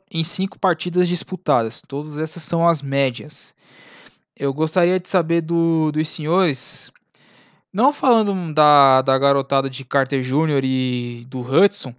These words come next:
mas falando a respeito do, dessa, dessa dupla que jo-, que no ano passado jogou muito pouco,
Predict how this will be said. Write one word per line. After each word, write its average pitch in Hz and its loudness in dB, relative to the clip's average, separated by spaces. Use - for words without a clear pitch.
mas 143 0
falando 185 2
a - 4
respeito 190 0
do, 160 4
dessa, 151 4
dessa 160 2
dupla 170 4
que 147 4
jo-, 139 -2
que 151 -4
no 151 -2
ano 165 -2
passado 151 2
jogou 143 0
muito 196 0
pouco, 226 0